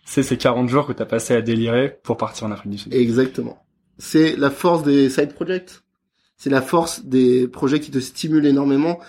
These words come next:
Speaker 2: et c'est la force de ce qui te motive, en fait. Euh, c'est pour moi une super leçon aussi de recrutement. De pas recruter un profil sur la base de ce qu'il a fait académiquement seulement,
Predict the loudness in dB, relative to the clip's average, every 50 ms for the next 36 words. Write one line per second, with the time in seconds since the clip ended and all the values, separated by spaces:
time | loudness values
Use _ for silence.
0 | -20 _ -10 -8 -6 -2 0 0 0 0 -2 -2 0 0 0 -2 -4 -4 -4 -6
1 | -6 -2 0 2 2 2 0 0 -4 -4 -4 -4 -4 -4 -6 -8 -8 -10 -20 _
2 | _ _ -20 -20 -20 _ _ -12 -10 -6 -4 -2 -2 -2 0 2 4 6 6 6
3 | 4 2 0 -4 -6 -4 -2 0 2 2 2 2 0 0 -4 -6 -6 -2 0 0
4 | 2 2 2 0 0 0 0 0 0 0 -2 -4 -4 -2 0 0 0 0 -2 -4
5 | -4 -4 -6 -8 -8 _ _ _ _ _ _ _ _ _ _ -6 -4 0 2 2
6 | 0 2 -2 -4 -2 -2 -2 -2 -2 -2 -4 -6 -4 -6 -8 -6 -4 -2 0 0
7 | 2 2 4 4 4 2 2 2 2 2 0 -2 -6 -14 -12 -10 -6 -4 -4 -2
8 | 0 2 2 2 2 2 0 0 -2 -4 -2 -2 -6 -4 -4 -4 -2 -2 -2 -2
9 | -2 -4 -4 -4 -4 -4 -4 -8 -4 -4 -2 -2 -2 -4 -4 -8